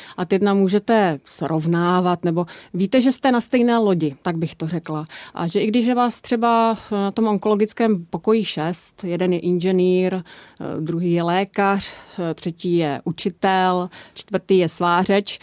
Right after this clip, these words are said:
tak vy všichni jste na stejné lodi a nikdo tam nevytahuje tituly, nikdo tam nežije tím, co v životě dokázal, ale všichni jste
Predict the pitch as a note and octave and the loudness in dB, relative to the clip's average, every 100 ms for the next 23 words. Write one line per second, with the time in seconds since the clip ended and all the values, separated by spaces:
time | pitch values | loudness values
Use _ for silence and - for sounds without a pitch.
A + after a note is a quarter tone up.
0 | - - G3 F#3+ G3+ - B3+ C4 - A#3+ | -18 -6 -4 0 0 0 -2 -2 0 0
1 | A3+ - A#3+ A#3 A3 G#3 G#3+ G#3 G#3 A3 | 0 2 2 4 4 4 2 2 4 2
2 | G#3+ G#3 G3 F#3+ G#3 F#3+ G#3 G3+ F#3+ - | 2 0 2 0 0 2 2 2 -2 2
3 | F#3 F#3 F3+ F#3 F#3 F#3 G#3 G3 F#3 F#3+ | 2 2 2 2 0 0 0 2 2 2
4 | G3 - F3+ F#3 F#3 - F#3+ F3+ F#3 F3+ | 0 0 0 2 2 0 -2 0 -2 0
5 | G#3 F#3 - F3+ F3 E3 D#3+ D#3+ D#3+ - | 0 0 -2 -2 -2 -2 -2 -2 -4 -4
6 | E3+ E3 G3 - G#3+ - - | -4 -4 -4 -2 -2 -2 -4